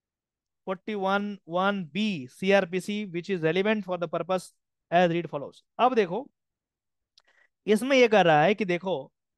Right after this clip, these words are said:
आज जो हम बात कर रहे हैं, जिस केस की बात कर रहे हैं, उसमें maximum punishment imprisonment which may extend to seven years, फ़ोर नाइंटी एट वाले में ऐसा है क्या? तीन साल है, पांच साल है?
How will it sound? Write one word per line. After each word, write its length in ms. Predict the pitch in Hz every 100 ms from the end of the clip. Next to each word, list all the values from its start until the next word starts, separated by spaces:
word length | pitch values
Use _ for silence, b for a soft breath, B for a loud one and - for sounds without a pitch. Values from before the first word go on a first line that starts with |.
| _ _ _ _ _ -
आज 240 | 175 240 226
जो 120 | 254
हम 180 | 240 202
बात 260 | 180 202
कर 140 | - 175
रहे 140 | 202
हैं, 80 | 226
जिस 180 | 196 -
केस 240 | 190 202
की 100 | 208
बात 240 | 170 170
कर 140 | - 156
रहे 120 | 185
हैं, 80 | 220
उसमें 240 | 185 208
maximum 580 | 190 175 185 - 262 277
punishment 540 | 220 202 185 220 247
imprisonment 640 | 226 190 190 196 202 247 226
which 180 | 214 196
may 180 | 220 226
extend 260 | 208 196
to 100 | 233 202
seven 160 | 202
years, 300 | 226 208 170
फ़ोर 200 | - 226
नाइंटी 300 | 226 214 208
एट 140 | 226 226
वाले 260 | 226 214
में 120 | 233 208
ऐसा 220 | 185 220
है 120 | 208
क्या? 120 | 233
तीन 260 | 226 220 240
साल 200 | 226 226
है, 80 | 247
पांच 260 | 214 214
साल 160 | 208 175
है? 120 | 117